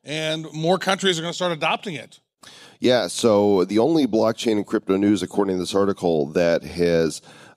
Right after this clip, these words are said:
Speaker 2: come out from, uh, uh, from some here in France is the, the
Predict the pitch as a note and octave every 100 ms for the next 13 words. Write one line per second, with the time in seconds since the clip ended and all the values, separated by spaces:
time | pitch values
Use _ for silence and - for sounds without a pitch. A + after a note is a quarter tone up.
0 | _ - A2+ G2+ G2 F#2 _ - G2+ F#2
1 | F2+ F2+ F2 D#2+ D#2 - D#2+ D#2 - -
2 | F#2 E2 - B2+ A2+ F#2 F2 E2 - F2
3 | E2+ F2 F2 F2+ E2 - F2+ E2 F2+ F2